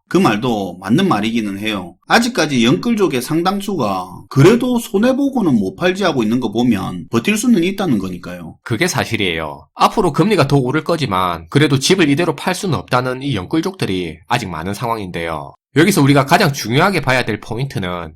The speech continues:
Speaker 2: 지금 드러나고 있는 이 영끌족들이 어떤 부류의 사람들이 많이 차지하고 있는지를 파악해서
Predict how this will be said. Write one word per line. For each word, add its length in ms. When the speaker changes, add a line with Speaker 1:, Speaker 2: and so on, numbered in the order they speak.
Speaker 2:
지금 320
드러나고 480
있는 340
이 200
영끌족들이 880
어떤 300
부류의 380
사람들이 680
많이 240
차지하고 480
있는지를 460
파악해서 800